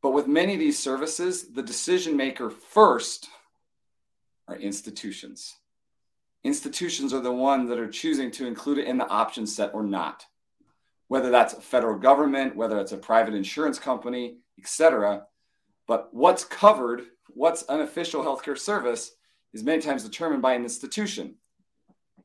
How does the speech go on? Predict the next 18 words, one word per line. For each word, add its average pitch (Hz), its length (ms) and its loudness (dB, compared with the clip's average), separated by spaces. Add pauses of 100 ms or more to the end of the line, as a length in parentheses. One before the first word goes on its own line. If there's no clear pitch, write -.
(260)
And 151 160 0
therefore, 165 520 2
to 156 200 -4
overall, 139 600 0
to 156 200 -10
create, 160 640 -2 (260)
to 151 180 -6
enter 190 340 -2
into 156 320 -4
a, 123 120 0
a, 113 320 -2 (480)
a 131 40 -2
market 160 380 2
that 131 60 0
has 123 200 0
massive 151 580 4
scale 143 360 0
economies, 85 640 -8